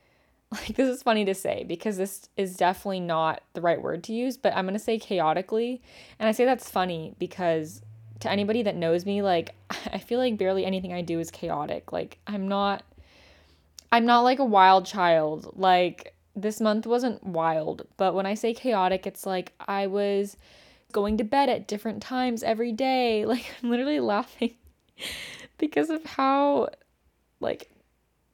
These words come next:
I feel like some people I know might hear that and be like, "That's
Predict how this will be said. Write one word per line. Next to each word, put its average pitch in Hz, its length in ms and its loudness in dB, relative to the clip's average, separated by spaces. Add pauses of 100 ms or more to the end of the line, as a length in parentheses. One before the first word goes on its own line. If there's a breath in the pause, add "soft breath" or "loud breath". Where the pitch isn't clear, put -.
(180)
I 277 120 4
feel 269 140 -2
like 311 140 2
some 294 180 -2
people 254 240 -2
I 220 100 2
know 196 520 0 (140)
might 185 540 -2 (500)
hear 214 240 2
that 202 160 6
and 196 100 -4
be 190 120 0
like, 190 220 -2
"That's 190 320 -8